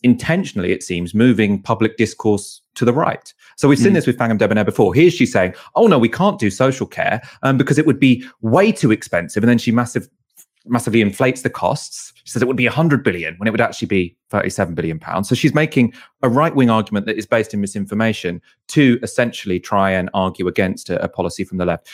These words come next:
Speaker 1: And we've seen her personally do this before. So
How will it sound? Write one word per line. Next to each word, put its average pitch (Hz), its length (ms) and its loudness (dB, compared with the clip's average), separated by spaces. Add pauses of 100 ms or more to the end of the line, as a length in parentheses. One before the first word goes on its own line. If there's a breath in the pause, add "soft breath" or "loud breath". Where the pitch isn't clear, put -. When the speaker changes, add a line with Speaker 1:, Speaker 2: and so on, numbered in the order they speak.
(200 loud breath)
Speaker 1:
And 127 120 4
we've 143 120 4
seen 190 220 4
her 160 300 2
personally 143 500 -2
do 95 120 -2
this 85 140 -4
before. - 420 -8 (380 soft breath)
So 123 320 4